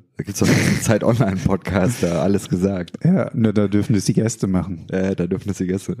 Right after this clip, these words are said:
Speaker 1: genau.
Speaker 2: Und dann kann's auch mit
Speaker 1: <laughs>
Speaker 2: Rezo auch mal
Speaker 1: Jetzt.
Speaker 2: acht Stunden dauern.
Speaker 1: Ja, ja, genau, tatsächlich. Ich bin da, äh, erst bei Stunde sechs. Da muss man
Speaker 2: Oha.
Speaker 1: zwei Stunden hören. Ja.
Speaker 2: Ja,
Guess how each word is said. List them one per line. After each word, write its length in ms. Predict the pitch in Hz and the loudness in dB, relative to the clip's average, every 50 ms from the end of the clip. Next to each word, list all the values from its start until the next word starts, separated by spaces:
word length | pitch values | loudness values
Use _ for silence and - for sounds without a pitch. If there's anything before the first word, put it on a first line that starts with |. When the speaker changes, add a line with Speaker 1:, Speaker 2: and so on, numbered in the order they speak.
| 117 120 117 | -12 -16 -6
Speaker 1:
genau. 260 | - 104 104 101 95 95 - - - - - | -4 -2 -2 -2 -4 -6 -10 -16 -20 -8 -2
Speaker 2:
Und 60 | 110 | -2
dann 120 | 98 95 98 | -2 -2 0
kann's 240 | - 110 98 101 120 | 0 0 2 4 2
auch 120 | 104 95 101 | 2 4 4
mit 280 | 104 104 101 - - 117 | 2 2 0 0 0 2
Speaker 1:
<laughs> 0 | |
Speaker 2:
Rezo 540 | 110 98 104 110 113 110 113 110 107 104 | 4 4 4 4 4 4 4 4 4 4
auch 120 | 104 101 95 | 2 2 2
mal 180 | 104 101 98 | 2 2 2
Speaker 1:
Jetzt. 80 | 104 104 | 2 0
Speaker 2:
acht 100 | - - | 0 -2
Stunden 340 | - - - 120 123 113 95 | 0 0 0 0 0 0 2
dauern. 320 | 95 92 92 92 87 87 87 - - - _ _ - | 4 4 4 2 2 -2 -6 -10 -16 -20 _ _ 2
Speaker 1:
Ja, 160 | 107 104 101 | 2 4 4
ja, 140 | 98 98 101 | 2 2 2
genau, 280 | 98 107 104 104 98 | 0 0 0 0 0
tatsächlich. 640 | - - 90 92 98 - - 101 - - 85 82 82 | 2 2 2 4 4 2 2 0 -2 -4 -8 -10 -10
Ich 140 | 87 - - | -12 -8 -4
bin 160 | - 110 107 | -2 0 2
da, 240 | 104 101 98 95 - | 2 2 2 0 -2
äh, 220 | - 92 98 - 87 | -2 0 0 2 2
erst 140 | 98 - | 2 2
bei 80 | - 92 | 0 0
Stunde 320 | - - 110 98 92 92 | 0 0 0 2 2 4
sechs. 400 | 87 90 90 87 - - - - - _ - - - - _ _ | 4 4 2 2 0 -6 -14 -18 -20 _ -20 -20 -20 -20 _ _
Da 120 | - 113 | 0 2
muss 140 | 101 95 82 | 2 4 4
man 80 | 98 92 | 2 2
Speaker 2:
Oha. 40 | 82 | 2
Speaker 1:
zwei 140 | 78 98 | 0 0
Stunden 220 | 90 - 85 90 92 | 0 0 0 0 0
hören. 300 | 95 90 87 85 92 98 - _ _ _ - | 0 0 -2 -2 -6 -10 -14 _ _ _ -12
Ja. 220 | 92 90 87 92 110 123 - _ _ _ _ _ 127 | -12 -10 -10 -12 -14 -16 -20 _ _ _ _ _ -4
Speaker 2:
Ja, 280 | 104 98 98 98 104 | -2 -2 -2 -2 -4